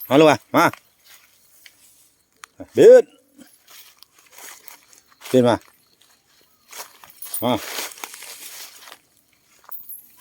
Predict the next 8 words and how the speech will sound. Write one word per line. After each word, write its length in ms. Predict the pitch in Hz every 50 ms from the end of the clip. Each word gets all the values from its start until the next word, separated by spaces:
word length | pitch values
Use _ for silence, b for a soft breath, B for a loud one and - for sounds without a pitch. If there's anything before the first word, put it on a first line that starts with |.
| - - - - - - - - - _ _ - - - - - - - - - - - - - - - - - - - - - - - - - - - -
Nì, 420 | 98 107 113 113 110 104 98 95 76 78 78
dạ, 180 | 85 90 87
ông 160 | 80 80 82 87
ngam 260 | 90 87 82 90 82
đây 160 | 90 90 85 -
hả? 180 | 101 123 139 135 131 107 - -
Ừ, 440 | - 92 107 127 139 147 147 139 123
nì. 140 | 98 87 82